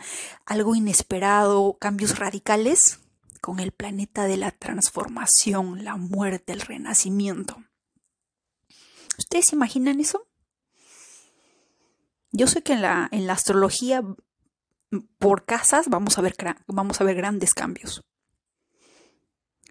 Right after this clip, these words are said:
Pero también el hecho de que ese planeta entre y haga contacto con Urano, también habla de los cuatros. Porque los cuatros lo rige Urano.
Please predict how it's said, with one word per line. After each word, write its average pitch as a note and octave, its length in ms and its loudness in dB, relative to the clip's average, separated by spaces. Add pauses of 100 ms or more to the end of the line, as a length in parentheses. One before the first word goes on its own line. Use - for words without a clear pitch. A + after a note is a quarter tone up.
(100)
Pero F#3+ 240 4
también F#3 440 -2
el F#3+ 160 -2
hecho G3+ 260 -2
de E3+ 140 -8
que - 260 -16
ese A3 240 0
planeta F#3+ 720 -8
entre F#3 420 -2
y F#3+ 160 -4
haga F#3+ 200 -2
contacto - 500 -6
con G3+ 200 -2
Urano, G3 460 2 (1160)
también F#3+ 360 0
habla F#3 240 -2
de - 80 -8
los - 140 -2
cuatros. - 480 -4 (1500)
Porque F#3 240 2
los G3 160 0
cuatros D4 540 2
lo F#3+ 100 2
rige F#3 240 0
Urano. G3+ 340 0